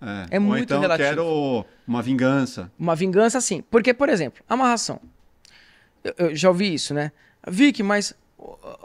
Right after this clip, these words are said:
Speaker 2: o rito amoroso. O rito amoroso aconteceu em todas as culturas, tá? Inclusive na hebraica.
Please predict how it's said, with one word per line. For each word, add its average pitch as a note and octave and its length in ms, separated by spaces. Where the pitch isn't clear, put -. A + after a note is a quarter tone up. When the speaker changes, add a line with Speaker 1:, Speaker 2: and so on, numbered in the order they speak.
Speaker 2:
o E3 80
rito G#3+ 320
amoroso. E3 400
O - 20
rito E3 160
amoroso F#3 280
aconteceu - 280
em F3+ 40
todas F#3+ 180
as G#3 100
culturas, D3 420
tá? - 100
Inclusive D#3+ 300
na G3+ 120
hebraica. C3+ 500